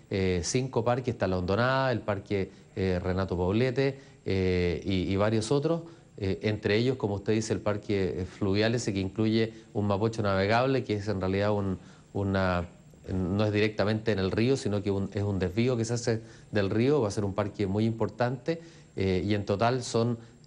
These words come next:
ciento cincuenta hectáreas de parques en, en la, el, en estos veinte parques, que son cinco en la región metropolitana y quince en regiones.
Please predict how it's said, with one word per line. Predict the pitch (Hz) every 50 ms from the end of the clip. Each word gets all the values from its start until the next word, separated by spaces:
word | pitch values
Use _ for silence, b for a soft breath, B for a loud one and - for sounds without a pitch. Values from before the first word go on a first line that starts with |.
| - -
ciento | - - 131 117 110 117 107
cincuenta | - 104 92 - 117 117 117 120
hectáreas | 117 - - 120 113 110 123 120 120 - - - - -
de | 101 95 92
parques | - 107 110 110 110 - 123 113 110 107
en, | - 104 101 104 101 98
en | - 104 101 98
la, | 98 98 92 90 87 -
el, | - 98 95 90 90 87 82 B B B B
en | 104 95
estos | 101 101 - 95
veinte | 104 104 107 104 110 101
parques, | 95 104 107 - 113 110
que | -
son | 101 - 107 98 95 B B B B B
cinco | B - - 135 131 - 156 135
en |
la | 123 117
región | 110 107 110 135 113
metropolitana | 117 113 107 110 104 101 104 101 98 113 123 135 151 156 -
y | 107 104
quince | - - 123 123 123 120 - 117
en | 107 95
regiones. | 92 - - 90 80 78 76 - - - -